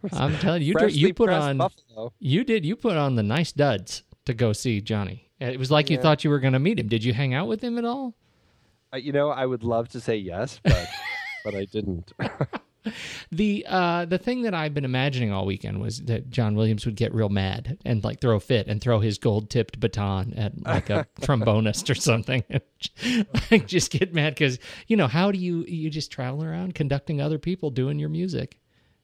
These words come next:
Speaker 2: I
Speaker 1: You just
Speaker 2: know.
Speaker 1: can't, like, it'd be so easy to go completely prima donna.
Speaker 2: It would be. It
Speaker 1: Oh,
Speaker 2: would.
Speaker 1: what a dream.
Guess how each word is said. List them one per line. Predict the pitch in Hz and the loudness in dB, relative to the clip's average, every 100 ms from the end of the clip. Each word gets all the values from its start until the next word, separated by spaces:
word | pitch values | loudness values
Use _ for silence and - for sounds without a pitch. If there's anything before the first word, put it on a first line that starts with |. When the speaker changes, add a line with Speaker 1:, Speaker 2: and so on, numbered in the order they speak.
| 90 | -10
Speaker 2:
I | 87 | -2
Speaker 1:
You | 120 | 0
just | 156 95 | 0 -2
Speaker 2:
know. | 180 | -6
Speaker 1:
can't, | 170 | -2
like, | 165 180 | -2 -2
it'd | 156 | -4
be | 170 | -4
so | - 190 190 | -2 0 2
easy | 202 180 | 2 2
to | 147 | 0
go | 139 135 131 - | 0 0 -2 -2
completely | 147 147 147 139 | 0 0 0 0
prima | 143 131 113 | 0 0 0
donna. | 107 - - _ _ _ _ _ - | -2 -4 -10 _ _ _ _ _ 0
Speaker 2:
It | 113 110 | 2 4
would | 113 | 0
be. | 95 82 | 0 -10
It | 80 | -2
Speaker 1:
Oh, | 156 165 131 | 2 4 2
Speaker 2:
would. | 90 - - _ | 0 -8 -20 _
Speaker 1:
what | 139 | -8
a | 113 | -8
dream. | - 110 113 107 | -6 -8 -8 -10